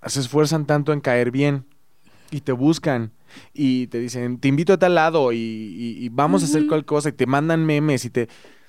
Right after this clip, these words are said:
Speaker 1: y tú dices, "Chale, no sé en qué momento tal vez di el mensaje de que me gustaba tener contacto contigo, pero no sé por qué te esfuerzas tanto", ¿no? Eh, no le dices así horrible, ¿no? De, "Oye, no sé,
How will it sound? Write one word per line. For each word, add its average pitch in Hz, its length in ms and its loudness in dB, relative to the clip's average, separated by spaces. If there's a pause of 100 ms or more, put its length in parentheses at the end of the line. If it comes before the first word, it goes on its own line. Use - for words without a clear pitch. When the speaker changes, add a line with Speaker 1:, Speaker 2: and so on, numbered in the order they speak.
(260)
Speaker 1:
y 165 100 -8
tú 208 180 -4
dices, 220 440 -4 (120)
"Chale, 208 400 -6
no 190 160 -2
sé 240 140 -6
en 226 40 -6
qué 226 140 -4
momento 214 540 -2 (380)
tal 185 220 -2
vez 180 240 -2
di 180 300 -6 (800)
el 156 140 -4
mensaje 156 380 -6
de 156 120 -8
que 135 160 -12
me 123 100 -8
gustaba 139 580 -6
tener 131 220 -6
contacto 135 420 -6
contigo, 120 600 -6 (1600)
pero 160 160 2
no 160 100 0
sé 175 100 -4
por 151 120 -6
qué 147 100 -4
te 147 60 -4
esfuerzas 147 380 -4
tanto", 156 340 -4
¿no? 139 240 -6 (1700)
Eh, 135 340 4
no 160 140 4
le 160 80 4
dices 139 320 0
así 131 300 -4
horrible, 117 440 -2
¿no? 104 180 -6
De, 104 180 -6
"Oye, 104 400 -4
no 101 140 -10
sé, 107 420 -6